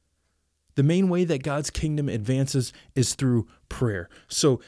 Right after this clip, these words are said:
saying that we're too busy for prayer is like saying we're too busy to breathe. We need prayer.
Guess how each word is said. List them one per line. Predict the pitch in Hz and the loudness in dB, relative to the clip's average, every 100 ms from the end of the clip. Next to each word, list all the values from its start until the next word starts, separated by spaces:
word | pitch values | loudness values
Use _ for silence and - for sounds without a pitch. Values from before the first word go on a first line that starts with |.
| - | -10
saying | - 160 165 | -4 0 0
that | 135 | 0
we're | 131 | -2
too | 123 165 | -2 -2
busy | 135 120 131 147 139 - _ | 0 0 2 0 -2 -8 _
for | 120 | -8
prayer | - - 143 165 170 - _ _ _ | -4 2 2 2 -2 -8 _ _ _
is | - 127 | -4 -2
like | 135 135 | 0 -2
saying | - 147 147 | 0 2 2
we're | 127 | 2
too | 123 160 | 0 -2
busy | 127 131 135 139 | 0 2 2 2
to | 110 | 0
breathe. | 92 110 - 85 85 - - _ _ _ _ _ _ - | 0 0 0 -6 -12 -20 -20 _ _ _ _ _ _ 0
We | 135 160 | 4 6
need | 131 135 139 123 - _ - | 6 6 4 0 -4 _ -18
prayer. | - 147 143 - | -10 -6 -6 -10